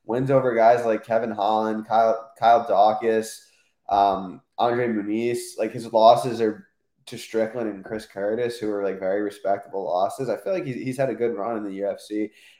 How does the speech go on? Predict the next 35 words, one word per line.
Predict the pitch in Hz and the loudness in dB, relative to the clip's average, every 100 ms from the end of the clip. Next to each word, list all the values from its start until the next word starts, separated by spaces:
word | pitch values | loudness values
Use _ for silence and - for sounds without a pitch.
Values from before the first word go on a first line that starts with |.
| _ | _
Um, | 92 95 92 - | 0 0 -2 -2
I | 127 | -2
think | 147 151 | -2 -6
he's | 135 | -6
the | 117 | -4
more, | 113 113 107 - _ - _ _ _ | -2 -2 -2 -6 _ -20 _ _ _
he's | 110 123 | -14 -14
better | - 107 107 | -2 0 0
technically | 104 107 101 104 - 110 | -2 -2 -2 -4 -6 -6
here, | 107 107 117 110 - | -2 0 0 0 0
but | 107 101 98 - _ | 0 2 0 -4 _
Bruno | 113 127 120 | -6 -4 -4
Silva | - 110 113 113 117 107 | -2 0 0 2 0 0
has | 101 101 - | -2 -6 -6
the | 104 90 - - _ | -6 -6 -6 -12 _
equalizer, | 120 117 120 113 110 110 113 | -14 -6 0 4 4 2 -2
which | 110 | -6
is | 107 98 | -8 -16
his | 98 | -20
power. | - 92 98 113 113 107 - _ _ _ | -10 -2 2 4 2 -2 -16 _ _ _
Um, | 101 101 98 101 - _ | 0 0 -2 -8 -16 _
his | - 143 175 165 - | -8 0 0 -2 -10
run | 135 139 135 | -2 -2 0
in | |
the | 127 | 0
U | 131 | 0
F | 120 | 0
C, | - 131 127 127 123 | -4 -4 -2 -2 -2
I | - | -4
feel | - 147 | -2 0
like | 170 | 0
it's | 139 | 0
a | |
little | 107 104 110 131 135 | -4 -2 0 0 2
bit | 160 156 | 2 0